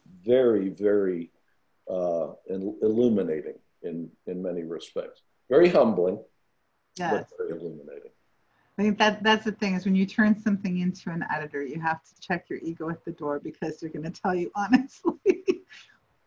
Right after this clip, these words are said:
Speaker 2: But it's amazing how, you know, the, the difference, right? Because,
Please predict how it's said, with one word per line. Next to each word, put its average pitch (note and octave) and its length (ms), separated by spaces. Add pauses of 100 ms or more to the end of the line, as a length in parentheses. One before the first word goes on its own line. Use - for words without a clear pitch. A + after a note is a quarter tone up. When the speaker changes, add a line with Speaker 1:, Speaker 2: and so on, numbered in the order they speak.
(140)
Speaker 2:
But G#3 220
it's G#3 120
amazing A3 560
how, F3+ 480
you F#3+ 140
know, E3+ 240
the, F#3 200
the F#3+ 200
difference, E3 720
right? D3+ 260 (380)
Because, A#3 640